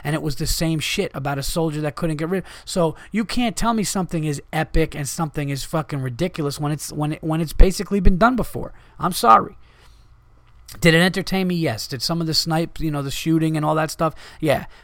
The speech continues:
But very disappointed, and, uh, I don't even think lives up to the hype. And I'm gonna go as far as to say, you know, Bradley Cooper did a great job acting, but that doesn't deserve an Oscar. I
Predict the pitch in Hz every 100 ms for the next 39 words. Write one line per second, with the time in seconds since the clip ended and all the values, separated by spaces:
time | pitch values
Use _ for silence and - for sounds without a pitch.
0 | - 151 135 170 180 160 160 143 - 156
1 | 143 139 - - 131 127 127 139 131 127
2 | 135 143 147 143 131 147 131 135 131 139
3 | 143 139 143 143 143 175 170 160 160 135
4 | 160 156 147 143 170 160 - - - 185
5 | 151 139 156 170 - 190 - 139 131 147
6 | 156 - 135 139 151 - 131 - 151 160
7 | 156 123 113 113 110 120 143 - - -
8 | -